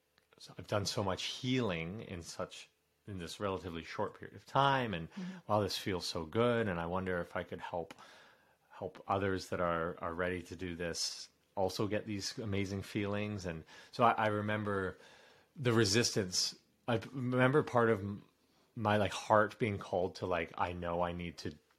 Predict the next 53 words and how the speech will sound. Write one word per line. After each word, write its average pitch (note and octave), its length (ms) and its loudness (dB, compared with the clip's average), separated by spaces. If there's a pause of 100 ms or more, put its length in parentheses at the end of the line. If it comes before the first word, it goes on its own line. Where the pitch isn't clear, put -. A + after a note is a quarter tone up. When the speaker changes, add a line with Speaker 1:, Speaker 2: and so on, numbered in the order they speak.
(120)
Speaker 1:
do F#2 180 -2
this E2+ 320 -6
work." F2 460 -2 (300)
And G2+ 200 0
then F#2+ 220 0
the F#2 80 0
resistance F2+ 720 -6
of, D#2+ 160 -4
like, D#2+ 280 -4
"Oh F#2+ 120 -2
my F2 160 0
God, D#2+ 320 -2
this D#2+ 240 -6
is, D#2 220 -6 (720)
this - 240 -4
is - 60 -8
so - 180 -2
scary. G2 580 4
Like, E2+ 220 0
I F2+ 100 2
don't, F2+ 260 -2
this F#2 200 0
isn't G2 200 -2
what F2 120 0
I D#2+ 100 0
do. A2+ 340 6
I F#2+ 120 6
don't F#2+ 180 0
communicate F#2+ 560 -2
with F#2 180 -6
people A2 360 0
like G2 240 0
this. G2 280 -2
Like, E2+ 160 -2
people F#2 280 -2
scare A#2 400 2
me." A2 180 2
Like, F#2+ 160 2
I F2+ 60 2
was E2+ 100 -4
making F#2 240 -2
up F2+ 180 -4 (460)
all G#2+ 220 2
these, F#2+ 480 -2 (320)
ego A#2 380 4
coming G2+ 280 2
in F#2+ 80 -2
strong, F#2+ 460 2
trying F#2+ 240 -4
to E2+ 60 -10
keep G#2+ 200 -4
me G2+ 80 -8
safe. - 480 -6